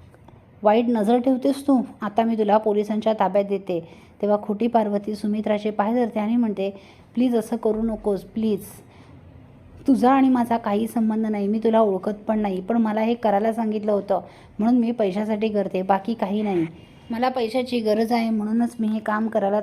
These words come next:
तयार झाली, बाकी काही नाही. मला हे सगळं ऐश्वर्याने करायला सांगितलं होतं." आता सुमित्रा ऐश्वर्याकडे जाते आणि ऐश्वर्याच्या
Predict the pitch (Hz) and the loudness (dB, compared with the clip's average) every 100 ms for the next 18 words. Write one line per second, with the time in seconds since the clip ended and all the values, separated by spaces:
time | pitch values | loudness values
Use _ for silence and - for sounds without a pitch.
0 | 208 190 202 190 190 185 185 180 214 196 | 0 0 0 0 -2 -2 -4 -2 -2 0
1 | 190 185 165 - - - - - 208 226 | 0 -2 -4 -8 -20 -20 -16 -4 0 2
2 | 226 233 214 196 - 185 180 208 208 208 | 2 0 0 0 0 -4 -2 0 2 0
3 | 202 175 185 190 190 180 175 170 165 160 | -2 -2 -2 -2 -4 -4 -4 -4 -4 -6
4 | 160 - - 190 202 202 196 202 202 190 | -8 -18 -14 -4 -4 -2 -4 -4 -2 -2
5 | 185 185 208 220 226 226 220 202 208 196 | -2 -2 0 0 0 0 0 0 -2 -2
6 | 185 190 196 180 190 | -4 -6 -6 -6 -6